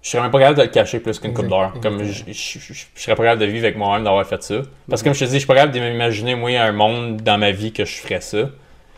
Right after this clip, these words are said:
Speaker 1: Fait que c'est pour ça que comme, puis, genre, comme, je, je, je serais pas capable d'être authentique avec toi après ça. Comme, tu sais, tu viens me dire comme à quel point que tu m'aimes, whatever, pis t'es comme, « On a-tu des enfants, on se marie-tu ? » Genre,
Speaker 2: Mais t'as une
Speaker 1: puis, puis
Speaker 2: conscience.
Speaker 1: moi, je suis comme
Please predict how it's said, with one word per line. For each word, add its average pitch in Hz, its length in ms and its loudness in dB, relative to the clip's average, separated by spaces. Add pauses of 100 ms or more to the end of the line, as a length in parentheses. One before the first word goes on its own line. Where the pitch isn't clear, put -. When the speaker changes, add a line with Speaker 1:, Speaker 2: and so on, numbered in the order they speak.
(280)
Speaker 1:
Fait 107 100 -4
que 107 80 -6
c'est - 60 -18
pour 107 120 -4
ça 127 140 0
que 120 180 0
comme, 98 260 0 (460)
puis, - 340 -8 (1500)
genre, 139 240 6
comme, 127 280 0
je, - 140 -8
je, - 240 -6
je - 80 -8
serais 135 160 2
pas 170 100 6
capable 170 320 4
d'être 139 220 2
authentique 131 500 2
avec 113 220 2
toi 139 160 4
après 113 200 2
ça. 135 260 0
Comme, 110 220 0
tu - 60 -20
sais, 143 120 4
tu 131 140 -4
viens 120 100 0
me 120 80 -6
dire 131 240 2
comme 120 120 0
à 107 60 2
quel 104 180 -2
point 127 200 -2
que - 60 -18
tu - 80 -8
m'aimes, 127 220 -2
whatever, 117 380 2
pis 135 60 -8
t'es 120 80 -6
comme, « 117 160 -4
On 113 100 -4
a-tu 110 160 -6
des 127 180 -4
enfants, 127 440 0
on 113 40 -4
se - 80 -10
marie-tu ? » 117 520 -4
Genre, 139 140 8
Speaker 2:
Mais 151 40 2
t'as 147 120 -2
une 143 60 0
Speaker 1:
puis, 151 100 -2
puis - 20 0
Speaker 2:
conscience. 139 280 -2
Speaker 1:
moi, 151 120 6
je 143 60 0
suis - 100 -6
comme 117 200 6